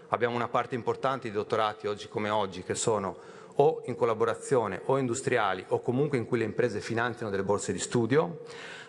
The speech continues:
Abbiamo anche una novità dell'ultimo regolamento dottorati, un numero importante di dottorati nazionali che sta crescendo nell'ultimo anno, complessivamente ventidue dottorati nazionali, sono quei dottorati che mettono assieme più istituzioni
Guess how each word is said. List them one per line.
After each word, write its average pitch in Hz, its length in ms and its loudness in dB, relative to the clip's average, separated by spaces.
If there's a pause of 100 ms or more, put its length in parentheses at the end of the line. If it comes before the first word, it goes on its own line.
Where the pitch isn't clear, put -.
(120)
Abbiamo 143 360 4
anche 123 340 0
una 104 140 -2
novità 120 640 0
dell'ultimo 117 500 -2
regolamento 107 500 0
dottorati, 101 800 -2 (280)
un 120 120 2
numero 139 260 2
importante 135 540 -2
di 131 80 -4
dottorati 110 460 -2
nazionali 117 580 -2
che 135 140 -6
sta - 240 -4
crescendo 101 640 -2
nell'ultimo 98 540 -2
anno, 104 400 -2 (280)
complessivamente 120 840 0
ventidue 117 400 0
dottorati 110 420 -2
nazionali, 113 460 -2
sono 101 180 -8
quei 120 160 0
dottorati 113 420 0
che - 60 -12
mettono 104 300 -2
assieme 107 300 -4
più 135 140 0
istituzioni 131 800 0